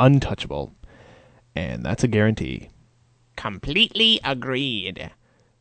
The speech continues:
Speaker 2: Just mill 'em down and hit 'em with the wolves. Strategy has less weaknesses than, uh, Jersey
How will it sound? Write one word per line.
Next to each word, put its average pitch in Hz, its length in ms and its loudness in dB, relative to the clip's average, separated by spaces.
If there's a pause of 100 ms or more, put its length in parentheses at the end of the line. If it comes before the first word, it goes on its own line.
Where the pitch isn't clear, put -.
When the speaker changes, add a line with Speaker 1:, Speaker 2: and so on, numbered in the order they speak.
Speaker 2:
Just 113 220 -4
mill 117 240 -4
'em 175 100 2
down 170 380 0
and 104 220 -6
hit 156 120 2
'em 214 80 4
with 214 80 2
the 202 60 4
wolves. 123 580 0 (120)
Strategy 139 500 0
has 139 240 -2
less 147 260 -2
weaknesses 180 540 -2
than, 123 200 0
uh, 98 400 0 (1300)
Jersey 165 960 4